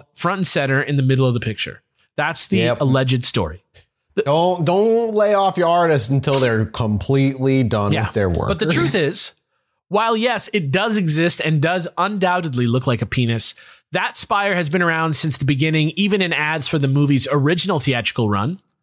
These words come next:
Speaker 2: Ooh.
Speaker 1: And it wasn't done by a Disney employee at all, but rather an artist who did a bunch of The Little Mermaid's marketing images and just drew the castle, which honestly looks pretty penisy in general. If you look at the whole castle,
Speaker 2: Yes.
Speaker 1: it's just, like,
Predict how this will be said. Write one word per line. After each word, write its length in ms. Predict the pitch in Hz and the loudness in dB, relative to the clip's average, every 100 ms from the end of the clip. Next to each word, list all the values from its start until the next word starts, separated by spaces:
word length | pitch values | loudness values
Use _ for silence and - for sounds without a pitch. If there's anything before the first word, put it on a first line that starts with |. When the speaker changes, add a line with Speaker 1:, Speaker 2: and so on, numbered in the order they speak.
| - _ - | -20 _ -2
Speaker 2:
Ooh. 400 | 220 659 508 123 | -2 2 2 2
Speaker 1:
And 100 | 107 | 2
it 100 | 98 | 0
wasn't 400 | 175 226 254 247 | 0 0 0 -2
done 200 | 220 233 | -2 0
by 120 | 226 | 2
a 80 | 208 | 2
Disney 340 | 160 226 226 220 | 2 0 2 0
employee 400 | 190 208 202 175 | 2 2 2 2
at 100 | 160 | 2
all, 480 | 262 277 277 - _ _ _ - | 2 2 0 -4 _ _ _ -4
but 120 | 254 | -2
rather 300 | 254 302 320 | 0 0 2
an 100 | 262 | 2
artist 420 | 233 277 269 202 240 | 2 2 2 0 0
who 80 | |
did 120 | 226 226 | 0 0
a 80 | |
bunch 520 | 190 127 160 233 302 220 | 0 -2 -2 -2 -2 -2
of 100 | 170 | 0
The 80 | |
Little 220 | 160 160 151 | 2 2 2
Mermaid's 420 | 151 151 147 123 | 2 2 0 0
marketing 380 | 143 143 151 147 | -2 0 0 0
images 420 | 143 135 139 135 | 0 2 2 0
and 160 | 143 147 | 0 0
just 280 | 160 - | 2 0
drew 120 | - 208 | 0 0
the 80 | |
castle, 640 | 214 233 262 - 226 220 - _ _ - | 0 -4 -2 0 0 -2 -8 _ _ -4
which 200 | 202 - | -4 0
honestly 420 | 208 240 226 208 | 0 2 2 0
looks 240 | 180 185 - | 2 2 0
pretty 320 | - 202 185 | 0 0 0
penisy 540 | 139 - 170 - 175 | 0 2 4 4 4
in 100 | 143 | 4
general. 520 | 123 110 110 139 190 - | 4 2 2 2 0 -4
If 120 | 110 | 0
you 120 | 120 113 | 2 2
look 160 | 131 | 2
at 80 | 139 | 0
the 60 | 117 | 0
whole 160 | 123 165 | 0 0
castle, 340 | 170 156 139 | 0 0 0
Speaker 2:
Yes. 220 | 135 - | 0 0
Speaker 1:
it's 100 | - | 0
just, 180 | 240 - | 0 -2
like, 120 | 170 | -2